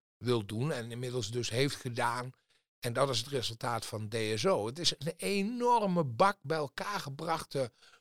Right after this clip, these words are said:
mogelijkheden die wellicht aan de orde kunnen zijn op jouw plekje.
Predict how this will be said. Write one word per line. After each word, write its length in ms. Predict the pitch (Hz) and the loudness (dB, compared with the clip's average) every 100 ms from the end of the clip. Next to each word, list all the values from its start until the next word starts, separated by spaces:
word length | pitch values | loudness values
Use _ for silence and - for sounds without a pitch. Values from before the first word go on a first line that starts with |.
| _ | _
mogelijkheden 1300 | 120 127 - 254 196 175 165 139 170 185 165 175 156 | 0 6 8 8 6 4 4 4 4 4 2 0 0
die 180 | 151 180 | -2 0
wellicht 540 | 156 143 160 208 - | 0 0 0 0 -4
aan 260 | - 160 165 | -4 -2 0
de 80 | 151 | 0
orde 360 | 127 185 175 143 | 0 -2 -2 -6
kunnen 420 | - 180 170 147 | -2 0 0 -2
zijn 380 | 123 147 165 165 | 0 2 2 0
op 200 | 139 143 | -4 -4
jouw 240 | 151 139 131 | 0 0 0
plekje. 540 | 147 170 - 208 262 | -2 -4 -4 -8 -8